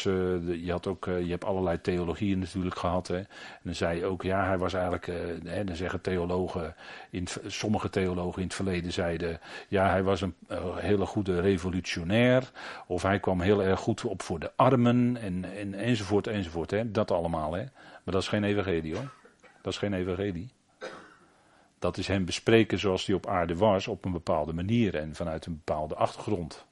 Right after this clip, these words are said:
Hè, dat, daar zit ook wel wat filo-, filosofieën achter.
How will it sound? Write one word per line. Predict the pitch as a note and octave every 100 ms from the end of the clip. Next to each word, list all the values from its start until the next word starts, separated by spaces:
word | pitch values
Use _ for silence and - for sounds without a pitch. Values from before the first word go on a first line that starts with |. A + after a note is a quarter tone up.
| _ _ _ _ _ _ _ _ _ F2+
Hè, | F2+
dat, | - D2+ -
daar | - D2+ D2+
zit | D#2+ D#2+
ook | D#2 -
wel | D2+ D2
wat | D#2
filo-, | - E2 D2
filosofieën | - E2+ - - - F#2 F2+
achter. | E2+ - F#2+